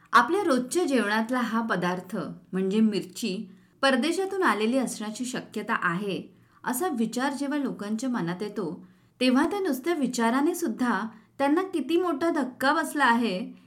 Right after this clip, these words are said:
हे त्यांच्या चेहऱ्यावर मला स्पष्ट दिसतं. त्यांच्या मनात कसले विचार चालले असतील, ते मला वाचता येतं.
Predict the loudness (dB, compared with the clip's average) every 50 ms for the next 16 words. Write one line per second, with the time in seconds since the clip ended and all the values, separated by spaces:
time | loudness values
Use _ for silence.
0 | _ _ _ -2 -2 0 2 4 4 2 2 0 2 2 4 4 6 4 4 4
1 | 4 2 2 2 2 0 -2 -2 -4 -4 -4 -4 -4 -4 -2 -2 -2 -4 -4 -8
2 | -14 -16 -16 -18 _ _ _ _ _ _ _ 0 2 2 2 2 2 2 2 2
3 | 2 0 -2 -2 -2 -2 -2 0 0 0 2 0 0 2 0 0 0 0 0 0
4 | 2 2 2 0 0 -2 -4 -4 -2 -2 -2 -2 -6 -12 -16 -20 _ _ _ 2
5 | 4 4 6 4 4 2 2 0 0 -2 -6 -8 -8 -8 -8 -8 -12 -14